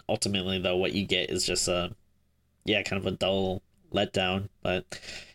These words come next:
it's definitely not, like, the train wreck that I, I feel like a lot of people are saying, like, when it was, um,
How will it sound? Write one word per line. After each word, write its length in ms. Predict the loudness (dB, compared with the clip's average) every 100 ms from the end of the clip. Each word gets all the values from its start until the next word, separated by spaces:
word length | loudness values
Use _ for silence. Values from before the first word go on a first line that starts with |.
| -4
it's 180 | 0 2
definitely 340 | 2 4 2
not, 360 | 4 2 2 0
like, 540 | 0 2 0 -2 -10 -16 _
the 160 | 0 0
train 420 | 2 2 2 2
wreck 220 | 2 0
that 260 | 2 0 0 0
I, 120 | 0 0
I 40 |
feel 240 | 2 2 4
like 200 | 2 0
a 40 |
lot 240 | 2 2
of 60 | 2
people 200 | 0 2
are 60 | 2
saying, 440 | 2 2 0 -2
like, 200 | -4 -4 -8 _ _
when 260 | 0 2 2
it 140 | 2
was, 320 | 2 2 2
um, 420 | 2 2 0 -4